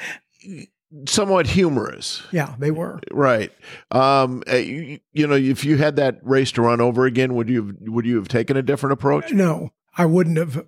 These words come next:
Speaker 2: because, um, we ran all serious substantive campaigns the second time around.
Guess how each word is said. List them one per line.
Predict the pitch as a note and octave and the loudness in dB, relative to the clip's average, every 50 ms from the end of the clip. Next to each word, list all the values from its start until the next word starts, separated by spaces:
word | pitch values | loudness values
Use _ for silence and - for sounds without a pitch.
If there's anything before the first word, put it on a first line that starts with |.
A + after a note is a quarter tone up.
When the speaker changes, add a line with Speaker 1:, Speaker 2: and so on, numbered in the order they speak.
| - D3+ | -4 -2
Speaker 2:
because, | D3 E3 - - - - F3 G3+ F#3+ F3 E3+ E3+ F3 E3 C#3+ - - - - - - - - - - _ _ _ _ _ _ _ | -2 -2 -2 -4 -6 0 2 2 2 4 4 2 2 2 0 -4 -10 -16 -18 -18 -16 -16 -18 -18 -20 _ _ _ _ _ _ _
um, | - F3 E3+ D#3 D3 D3 D3 D3+ D3 C#3 C3 C3+ - _ _ _ _ _ _ _ _ _ _ _ _ _ _ | 0 2 2 2 2 2 2 2 0 -2 -4 -8 -14 _ _ _ _ _ _ _ _ _ _ _ _ _ _
we | F3+ G#3 A3 | 2 4 4
ran | F#3+ F#3+ F#3 F3 E3+ | 4 4 4 4 4
all | E3 E3 E3+ D#3 | 4 4 2 2
serious | - - - F#3+ F#3 E3+ E3 D3+ C#3+ C3 - | 0 0 2 2 4 4 4 2 2 0 0
substantive | - F#3+ F3 - - F3 D3 C3+ B2 | 0 0 0 0 -2 -2 -2 -2 0
campaigns | - D#3+ D#3+ D3+ C#3+ B2+ D#3 D3+ C#3+ C3+ | 0 2 2 2 2 2 2 0 0 -2
the | D3 | -4
second | B2+ - F3+ F3 - F3+ - | -2 0 0 0 0 -2 -4
time | B2+ B2+ C#3+ D#3 - | -6 -8 -8 -8 -8
around. | G3 G3 F3+ E3+ E3 E3+ F3 D3+ | -8 -8 -8 -8 -6 -6 -8 -8